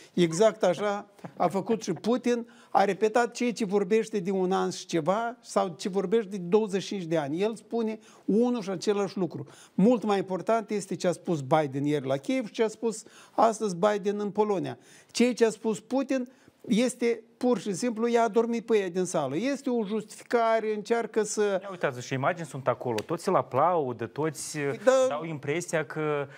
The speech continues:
Speaker 2: uh, e relevant ceea ce
Speaker 1: Ați
Speaker 2: zice.
Speaker 1: văzut emisiunile cu mulți spectatori care se fac în studiouri în astea și apare pe monitor? Aplauze, râsete și diferite alte chestii.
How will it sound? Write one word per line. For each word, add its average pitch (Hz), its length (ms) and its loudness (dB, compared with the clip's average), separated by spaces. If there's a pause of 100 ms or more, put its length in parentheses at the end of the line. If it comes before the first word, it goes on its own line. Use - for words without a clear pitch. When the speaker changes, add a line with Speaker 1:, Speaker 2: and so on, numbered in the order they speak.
(160)
Speaker 2:
uh, 120 640 -4
e 147 220 0
relevant 143 520 -2
ceea 113 220 -6
ce - 100 -6
Speaker 1:
Ați 175 80 -2
Speaker 2:
zice. 196 120 4
Speaker 1:
văzut 233 220 -2
emisiunile 196 480 0
cu 160 200 -4
mulți 160 320 -2
spectatori 151 640 -4
care 147 160 -4
se 131 100 -8
fac 160 220 2
în 147 80 0
studiouri 151 480 0
în 143 60 -2
astea 143 260 -4
și 160 120 -6
apare 151 360 0
pe 143 300 -6 (220)
monitor? 156 520 2
Aplauze, 180 800 2 (360)
râsete 190 840 4
și 170 140 -6
diferite 202 540 0
alte 202 280 0
chestii. 220 500 0